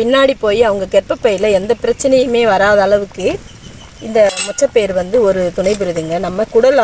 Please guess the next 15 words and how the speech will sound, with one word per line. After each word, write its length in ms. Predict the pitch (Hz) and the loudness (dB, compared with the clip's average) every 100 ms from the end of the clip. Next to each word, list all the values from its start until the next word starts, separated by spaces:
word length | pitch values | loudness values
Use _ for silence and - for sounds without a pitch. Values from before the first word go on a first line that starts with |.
| 208 | 2
ஆரோக்கியத்துக்கும், 760 | 226 226 - 170 165 175 190 330 - - - - - | 4 2 0 -8 -8 -4 -2 -4 -8 -20 -20 -18 -4
குடல்ல 340 | 240 277 311 233 208 | 2 2 4 0 0
இருக்கிற 280 | 208 208 185 262 330 - - - - - - 202 | -4 -2 0 -2 -4 -10 -8 -10 -12 -18 -12 -6
நல்ல 200 | 196 208 302 226 | -2 0 0 0
பாக்டீரியா, 460 | 208 - 226 208 180 | -2 -2 0 2 2
ஜீரணமாகக்கூடிய 840 | 247 269 277 240 208 202 - 185 180 185 | 2 2 2 2 2 2 0 -4 0 0
பாக்டீரியாக்களை 800 | 180 - 240 226 196 - 180 220 - - - - 220 | 0 -4 0 2 2 0 -2 -2 -4 -12 -20 -4 2
உருவாக்குறதுல 680 | 247 240 214 196 180 175 220 359 - - - - 226 | 4 2 0 -4 -4 -2 -2 -2 -10 -16 -18 -8 -2
இந்த 120 | 214 196 180 - - - - | 0 0 -2 -8 -18 -6 -4
மொச்சக்கொட்டை 500 | 220 - 247 233 202 185 | -2 -2 -2 -2 -2 0
வந்து 200 | 175 190 320 - - - - - | 0 0 -2 -4 -14 -14 -14 -6
ஒரு 100 | 208 190 | -6 -4
துணை 180 | 202 220 | -2 -2
புரியுதுங்க. 460 | 196 180 170 175 180 220 285 - - - - | -2 -6 -6 -4 -2 -2 -4 -12 -14 -10 -6
இது 140 | 208 | 0